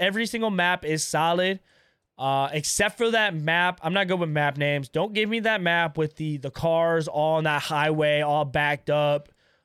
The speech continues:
um, and they all just blow up everywhere. Don't give me that map. And then also the map with, like, the broken down buildings, and it's, like, super long. That map stinks too.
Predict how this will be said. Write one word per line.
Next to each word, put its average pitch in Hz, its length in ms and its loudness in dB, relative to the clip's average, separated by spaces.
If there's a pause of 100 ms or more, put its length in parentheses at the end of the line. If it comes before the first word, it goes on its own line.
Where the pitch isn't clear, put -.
(140)
um, 131 400 0
and 127 80 -2
they 135 120 2
all 139 120 2
just 131 200 -8 (260)
blow 139 260 -2
up 139 180 0
everywhere. 131 460 0
Don't 143 200 -2
give 151 120 -2
me 151 100 -2
that 131 240 0
map. 127 360 -2 (340)
And 143 160 -2
then 139 220 0
also 156 480 0
the 156 100 0
map 147 340 0
with, 147 160 -2
like, 147 200 0
the 143 80 -2
broken 143 380 -2
down 143 240 0
buildings, 139 600 -2
and 131 140 -6
it's, 123 120 -10
like, 131 180 -4
super 151 480 -2
long. 135 540 0 (480)
That 139 220 0
map 139 360 0 (220)
stinks - 600 -8
too. 135 380 -2